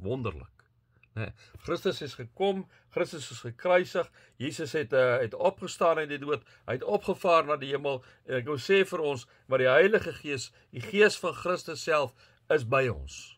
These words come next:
is by ons. Dis eintlik 'n wonderlike ding, maar in hierdie geval van Jakob, liewe vriende, op daai tyd, het, het, het, het, het, was hulle godsbegrip nog, eh, van 'n skrik, on-, 'n, 'n ontzagwekkende, skrikwekkende God.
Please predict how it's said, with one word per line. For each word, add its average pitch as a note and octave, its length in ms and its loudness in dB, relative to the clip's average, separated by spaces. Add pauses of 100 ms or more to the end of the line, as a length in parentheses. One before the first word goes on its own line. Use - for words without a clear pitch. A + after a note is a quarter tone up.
(840)
is C3 80 -4
by B2+ 300 2
ons. F2 180 -16 (240)
Dis E3 240 2
eintlik A#3 480 2
'n C3+ 160 2
wonderlike E3 520 2
ding, B2+ 180 0
maar C3+ 200 2
in C#3 100 -2
hierdie G#3+ 200 0
geval G3+ 400 2
van D3+ 120 -2
Jakob, E3 440 4 (300)
liewe C#3 180 -2
vriende, F#3+ 240 0
op C3 60 -6
daai F3+ 240 4
tyd, G3+ 380 -2
het, E3 140 -10
het, D3 160 -8
het, C#3+ 280 -4
het, B2+ 140 -4
het, B2+ 220 -2
was B2+ 160 0
hulle C#3+ 180 2
godsbegrip F3 720 -2
nog, D3+ 200 0 (260)
eh, B2 380 0
van D3+ 180 0
'n C#3+ 80 2
skrik, - 420 -4
on-, C#3+ 200 -2
'n, B2+ 320 -2
'n B2+ 40 -4
ontzagwekkende, E3 920 0 (160)
skrikwekkende G3+ 1120 4
God. - 260 -2